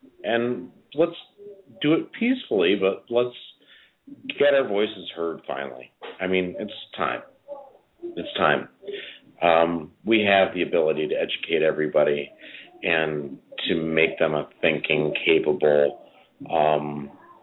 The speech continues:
person who can make good decisions, uh, based on evidence. There's no reason we need to have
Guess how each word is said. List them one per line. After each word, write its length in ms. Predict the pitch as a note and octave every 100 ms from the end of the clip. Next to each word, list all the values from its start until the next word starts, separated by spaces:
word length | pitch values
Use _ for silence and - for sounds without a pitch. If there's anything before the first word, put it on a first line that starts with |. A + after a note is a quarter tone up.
| - - _ - -
person 460 | E2+ D#2 - D#2+ D2
who 60 |
can 160 | - F2+
make 300 | G2+ G2 -
good 240 | G#2 F2+
decisions, 720 | F#2+ - A#2 A#2 - G2 D2+ - - _ - - - - - F2
uh, 160 | E2 D#2+
based 300 | D#2+ F#2 -
on 120 | G2 F#2
evidence. 440 | G2 F2 D2+ C#2 - -
There's 260 | E2+ E2+ D#2
no 140 | F2+ F#2
reason 600 | E2+ F2+ G2+ F#2+ F2 E2+
we 100 | E2
need 320 | E2 E2+ - - - F2
to 300 | D#2+ D2+ D2 - - - -
have 500 | F2+ F#2 F#2 F2+ E2